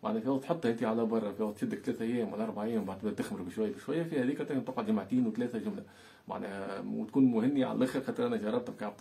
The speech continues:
طماطم. في وقت تقعد ثلاثة جمعات، في وقت تقعد ثلاثة ايام، تولي تقعد ديك تقعد جمعتين ثلاثة ب-، ب-، بالمرتاح فاسيلمون، تقعد لاباس عليها، لا تتهلك لا تتمس، لا تخمر، لا تسوس، لا حتى شيء.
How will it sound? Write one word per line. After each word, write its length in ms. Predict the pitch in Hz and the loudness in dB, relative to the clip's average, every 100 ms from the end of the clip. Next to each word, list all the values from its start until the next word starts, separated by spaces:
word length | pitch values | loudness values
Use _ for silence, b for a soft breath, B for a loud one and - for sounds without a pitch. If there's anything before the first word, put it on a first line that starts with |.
| - | -4
طماطم. 280 | 113 127 156 B B B B B - | -2 0 -4 B B B B B -2
في 60 | |
وقت 180 | 113 107 | 0 2
تقعد 200 | 135 107 | 0 -2
ثلاثة 280 | 117 110 104 | -2 -2 -2
جمعات، 440 | 98 101 135 135 - | -2 0 0 -2 -4
في 80 | 127 | 0
وقت 160 | 113 - | 0 2
تقعد 160 | 120 | -2
ثلاثة 200 | 110 120 107 | 0 0 2
ايام، 280 | 117 147 | 4 4
تولي 160 | 135 135 | 4 2
تقعد 180 | 135 131 | 2 2
ديك 100 | 139 | 2
تقعد 280 | 139 135 117 | 0 0 2
جمعتين 400 | 123 123 135 131 | 2 2 2 2
ثلاثة 380 | 139 135 131 | 2 4 4
ب-، 320 | 131 127 123 127 | 4 2 0 0
ب-، 320 | 120 123 117 | 0 0 4
بالمرتاح 480 | 127 139 - 143 - | 6 6 4 -2 -2
فاسيلمون، 480 | 123 123 113 139 | -4 -2 0 0
تقعد 220 | 135 131 113 | 0 0 2
لاباس 280 | 117 131 | 2 0
عليها، 340 | 120 123 147 135 | -2 -2 -2 -2
لا 80 | 135 | -2
تتهلك 500 | - 107 120 135 131 | -4 -2 -2 -2 -4
لا 60 | |
تتمس، 480 | 123 - 135 156 - B B B B | -4 -4 -4 -4 -8 B B B B
لا 120 | 131 | 4
تخمر، 420 | 131 160 135 131 | 4 2 2 4
لا 100 | 131 | 4
تسوس، 480 | 135 - 156 147 135 | 2 2 0 0 -2
لا 60 | 131 | -2
حتى 260 | 135 131 | -4 -4
شيء. 220 | 110 98 | -4 -6